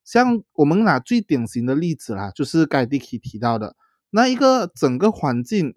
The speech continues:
比如说你公司有一百个人，然后你是里面的小职员、新职员，大部分的人都在加班，基本上八九十个人都在加班，然后甚至你的经理、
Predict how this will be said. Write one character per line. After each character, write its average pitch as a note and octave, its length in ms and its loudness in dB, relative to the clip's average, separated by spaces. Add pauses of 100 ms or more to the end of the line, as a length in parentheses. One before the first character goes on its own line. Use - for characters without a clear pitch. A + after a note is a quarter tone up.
比 C3 80 -2
如 D3+ 160 2
说 F3 340 2 (340)
你 C#3 100 -8
公 D#3+ 180 2
司 F3 160 -4
有 C#3 100 2
一 D3+ 120 -2
百 A#2 200 -2
个 B2+ 140 -2
人， A2 300 -4
然 G#2 120 -10
后 C3 120 -6
你 A#2 120 -6
是 A#2+ 140 -10
里 A#2 160 -6
面 G#2 100 -8
的 A2 140 -6
小 G2+ 240 -8
职 A2+ 240 -12
员、 G#2 180 -8
新 B2+ 280 -6
职 A#2 160 -12
员， G#2+ 200 -8 (120)
大 A3+ 280 6
部 F#3 220 0
分 F#3 180 2
的 D3+ 80 0
人 A#2 400 -4
都 B2+ 220 -2
在 C#3+ 160 2
加 A2+ 220 -4
班， G#2+ 240 -8
基 C#3 100 -6
本 A#2+ 100 -4
上 B2+ 200 -6
八 B2+ 160 2
九 A#2 160 -8
十 G#2 180 -14
个 A#2 140 -4
人 A2 160 -6
都 G2+ 120 -8
在 A2 140 -4
加 G2 160 -8
班， G2+ 300 -10
然 A#2 120 -4
后 A#2+ 60 -6
甚 E3 140 0
至 F3 100 2
你 C#3 160 0
的 A2+ 240 -6
经 D3+ 300 -2
理、 A2+ 160 -6